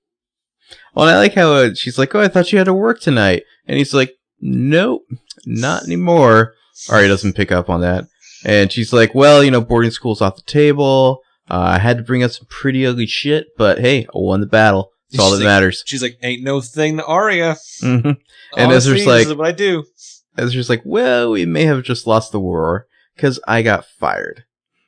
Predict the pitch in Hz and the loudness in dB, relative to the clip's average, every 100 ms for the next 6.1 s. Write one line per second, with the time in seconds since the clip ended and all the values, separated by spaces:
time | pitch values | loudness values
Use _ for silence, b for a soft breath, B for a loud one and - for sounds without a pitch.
0 | _ _ _ _ _ _ _ - 104 90 | _ _ _ _ _ _ _ -12 -8 -6
1 | 90 - 82 _ _ _ _ 95 - - | -6 -8 -12 _ _ _ _ -14 -14 -14
2 | - - B B B B 113 - - 131 | -16 -16 B B B B -12 -10 -10 -10
3 | 117 110 104 B B B - 139 185 156 | -12 -18 -20 B B B -8 -6 -6 -4
4 | 139 135 131 127 120 - 95 90 95 104 | -4 -4 -6 -8 -12 -12 -10 -10 -10 -12
5 | 104 - 101 98 - 95 90 90 - - | -14 -16 -16 -16 -12 -12 -12 -14 -20 -20
6 | 67 | -20